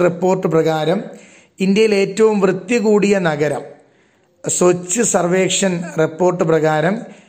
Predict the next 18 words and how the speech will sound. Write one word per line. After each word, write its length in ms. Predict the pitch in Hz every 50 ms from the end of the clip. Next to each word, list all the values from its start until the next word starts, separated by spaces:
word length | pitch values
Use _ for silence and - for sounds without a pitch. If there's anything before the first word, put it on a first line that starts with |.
| _ _ -
ഇന്ത്യയിൽ 320 | 190 185 196 220 220 208
ഏറ്റവും 460 | 202 202 202 - - - 226 233 226 226
വൃത്തി 380 | 196 202 185 180 - - 262 247
കൂടിയ 440 | 208 208 208 202 202 180 196 196 202 190 190 - - - -
നഗരം. 460 | 165 156 156 156 160 160 151 143 - - - - - -
ശരിയായ 480 | - - 170 160 156 170 170 170 170 170
ഉത്തരം 440 | 175 165 160 165 - 175 165 165 160 165 - - - - 190
ഇൻഡോർ 580 | 185 180 196 202 208 196 175 202 202 202 202 190
എന്നതാണ്. 540 | 202 196 165 165 156 147 147 139 123 120 - - - - _ _ _ _ _ _ _ _ _ _
സ്വച്ഛ് 420 | - - 180 185 175 175 175 - 226
സർവേക്ഷൺ 580 | - 214 185 175 175 196 190 175 180 - 196 185 170
റിപ്പോർട്ട് 380 | 175 170 - 185 180 170 175
പ്രകാരം 500 | 165 156 160 151 156 156 156 151 175 208 - - - - - - _ _ _ -
ഇന്ത്യയിൽ 280 | 185 185 185 202 190 190
ഏറ്റവും 320 | 190 190 185 214 214 214 196
വൃത്തി 280 | 196 175 175 180 240
കൂടിയ 340 | 214 190 214 214 202 208 208
നഗരമാണ് 680 | 190 180 170 170 180 175 180 180 175 175 170 170 170